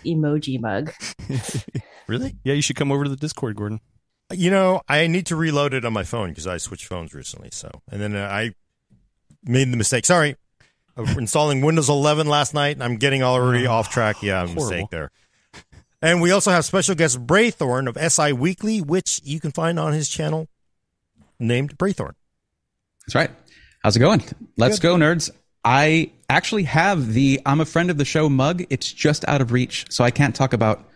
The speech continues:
Speaker 4: mugs as well, but you'll just have to trust me on that.
Speaker 3: Ah.
Speaker 4: I, I do
Speaker 2: Ni-,
Speaker 4: have
Speaker 2: nice
Speaker 4: it.
Speaker 2: shirt.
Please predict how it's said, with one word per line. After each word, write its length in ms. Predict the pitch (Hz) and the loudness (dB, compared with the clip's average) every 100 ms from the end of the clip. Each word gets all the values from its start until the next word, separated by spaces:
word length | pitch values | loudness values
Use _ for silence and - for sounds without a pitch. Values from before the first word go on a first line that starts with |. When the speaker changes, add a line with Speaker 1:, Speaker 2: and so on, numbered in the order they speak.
| _ _ - | _ _ 2
Speaker 4:
mugs 340 | 120 113 104 | 4 4 2
as 180 | - 104 | -2 0
well, 200 | 107 95 | 2 2
but 180 | 101 - | -2 -4
you'll 100 | 120 | -2
just 160 | 113 120 | 0 0
have 140 | 110 | 0
to 80 | 101 | -2
trust 260 | - 98 - | -2 -2 0
me 80 | 82 | 0
on 140 | 78 | 2
that. 160 | 76 - 85 | -2 -4 -8
Speaker 3:
Ah. 240 | 82 - - | -8 -4 -4
Speaker 4:
I, 160 | 95 | -2
I 40 | 101 | 2
do 160 | - | 2
Speaker 2:
Ni-, 60 | 98 | 2
Speaker 4:
have 140 | - | 2
Speaker 2:
nice 100 | 127 | 0
Speaker 4:
it. 20 | |
Speaker 2:
shirt. 240 | - 151 | -2 -4